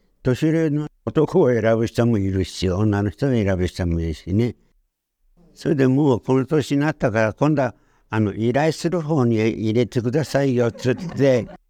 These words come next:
身分証明書はね。もうそれ返しに行ったんですよ。そしたら、「だ、ダメ。返す。もう絶対あなたから取らないから」、つってさ。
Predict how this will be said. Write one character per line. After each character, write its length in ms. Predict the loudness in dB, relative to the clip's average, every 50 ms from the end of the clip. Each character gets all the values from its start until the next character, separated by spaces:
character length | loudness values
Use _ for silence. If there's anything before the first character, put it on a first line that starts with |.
| _ _ _ _ _ _ 0
身 120 | 0 0
分 220 | 2 2 0 0 0
証 180 | 0 2 2
明 140 | 2 2 2
書 200 | 0 0 -2 0
は 120 | 0 0 0
ね。 200 | 0 -2 -4 -6 _ _ _ _ _ _
も 100 | -2 -2
う 20 |
そ 140 | 0 0 0
れ 100 | 0 -2
返 260 | 0 0 0 2 2
し 140 | 0 2 2
に 100 | 2 2
行 80 | 0 -2
っ 40 | -2
た 120 | 0 0
ん 60 | 0
で 80 | 0 -2
す 140 | -4 -4 -6
よ。 140 | -6 -6 -8 _ _ _ _ _ _ _
そ 140 | -4 -4
し 60 | -2 -2
た 120 | -2 -2
ら、 160 | -2 -4 -8 -14 _ _ _ _ _
「だ、 120 | -2 0 0
ダ 180 | 2 2 2
メ。 240 | 4 2 2 0 -4 _ _ _ _ _ _ _ _ _ _ _ _ _ _ _
返 180 | 0 0 0 2
す。 180 | 0 -4 -6 -6 -8 _ _ _ _ _ _ _ _ _ _ _ _ _ _ _ _ _ _ _ _ _ _ _
も 200 | -4 -2 0 0
う 80 | 0 2
絶 260 | 2 0 0 0 0
対 120 | 0 0
あ 60 | 2 2
な 180 | 0 0 -2 -4
た 140 | -4 -2
か 80 | 0 0
ら 140 | 0 0 0
取 160 | 0 0 2
ら 100 | 2 2
な 160 | 2 4 2 2
い 100 | 0 0
か 120 | -4 -6
ら」、 140 | -6 -8 -10
つ 120 | -10 -14
っ 20 | -12
て 160 | -10 -8 -8
さ。 260 | -6 -6 -6 -8